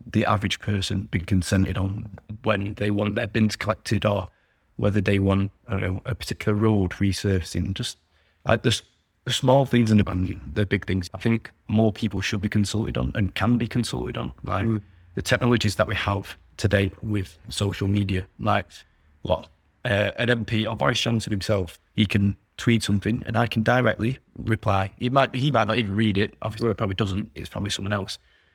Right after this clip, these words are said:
Speaker 1: who is doing that tweeting for him. But it's, it's the principle of the,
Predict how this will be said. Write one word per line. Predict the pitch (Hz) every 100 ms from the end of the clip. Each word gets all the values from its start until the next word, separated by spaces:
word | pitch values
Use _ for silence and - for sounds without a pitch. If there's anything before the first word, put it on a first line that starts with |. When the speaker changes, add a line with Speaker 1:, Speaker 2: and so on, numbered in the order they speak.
| _
Speaker 1:
who | 113
is | 107
doing | - 107 98
that | 101
tweeting | - 107 -
for | - 117 120
him. | 87 87 -
But | 107 107 - - - _ _ _
it's, | - 120 - - _ _ _ _ _ _ -
it's | 123 -
the |
principle | 113 135 - - 104
of | 101 -
the, | 92 95